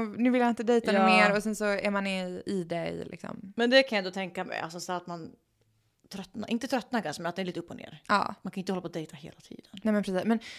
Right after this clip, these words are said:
Speaker 1: men det jag känner också är att det var lite enklare att, att dejta i Sverige. Jag vet inte om det är för att jag kände att jag hade enklare att typ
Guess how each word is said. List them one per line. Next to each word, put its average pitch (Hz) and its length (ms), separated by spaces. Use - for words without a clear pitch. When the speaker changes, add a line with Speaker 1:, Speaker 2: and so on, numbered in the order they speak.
Speaker 1:
men 254 120
det 269 80
jag 247 140
känner 226 260
också 214 200
är 214 40
att 196 180
det 214 120
var 220 140
lite 214 160
enklare 240 580
att, - 160
att 190 260
dejta 175 420
i 165 40
Sverige. 190 440
Jag 226 80
vet 214 100
inte 196 140
om 190 60
det 190 60
är 190 160
för - 120
att - 180
jag 190 340
kände 180 220
att 175 120
jag 185 60
hade 180 120
enklare 180 380
att 175 60
typ 170 160